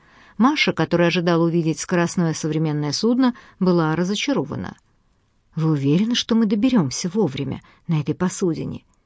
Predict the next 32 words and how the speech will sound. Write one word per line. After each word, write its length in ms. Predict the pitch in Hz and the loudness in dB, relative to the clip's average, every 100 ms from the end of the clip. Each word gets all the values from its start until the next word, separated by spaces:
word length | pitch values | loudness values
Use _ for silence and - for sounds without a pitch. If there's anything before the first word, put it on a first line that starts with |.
| _ _ - | _ _ -2
И 100 | 160 | 0
что 260 | - - | 0 2
мы 160 | 165 151 | 4 4
вообще 520 | 143 165 170 - 175 | 2 2 2 2 0
доберемся?» 800 | 139 160 202 190 135 - - - _ _ _ _ _ _ _ _ _ - | 2 2 4 4 0 -10 -14 -16 _ _ _ _ _ _ _ _ _ -4
«Это 460 | 165 175 190 208 202 | 2 4 4 6 6
лучшая 640 | 208 277 269 - - 147 | 8 6 4 0 0 0
посудина 640 | 127 147 - 208 175 165 156 | 0 -2 0 2 4 2 2
на 120 | 156 | -2
всем 360 | - 277 302 | 0 0 0
Средиземном 680 | 269 240 196 185 190 190 180 | 0 0 2 2 4 4 4
море», 500 | 165 175 208 139 95 _ _ _ - | 2 2 2 0 -4 _ _ _ 0
гордо 320 | 190 175 165 | 2 4 2
отозвался 560 | 170 160 170 165 - | 0 -2 0 0 -2
Гвидо, 440 | 160 202 285 247 247 - - - | -2 0 2 2 0 -4 -10 0
переходя 640 | 196 180 185 180 175 165 _ | 2 2 2 2 2 0 _
по 120 | 185 | -4
сходням 480 | 165 - 202 170 156 | -4 -2 -2 0 -2
на 100 | 160 | -2
катер. 460 | - 143 - - - _ _ _ - | -4 -8 -8 -12 -14 _ _ _ -2
«А 100 | 185 | 2
то, 100 | 220 | 2
что 160 | - | 2
она 120 | 220 | 2
так 200 | 214 226 | 2 0
выглядит, 500 | 320 - 165 151 139 | 0 2 2 0 -4
это 300 | 208 285 - | -2 -2 -4
только 420 | 302 285 277 269 233 | -4 0 2 2 0
для 200 | 196 180 | 2 0
отвода 360 | 180 190 165 | 0 0 0
глаз. 500 | 147 147 147 131 - _ _ _ _ - | 0 2 2 -2 -8 _ _ _ _ -4
Эй, 420 | 175 190 175 127 | 2 4 2 0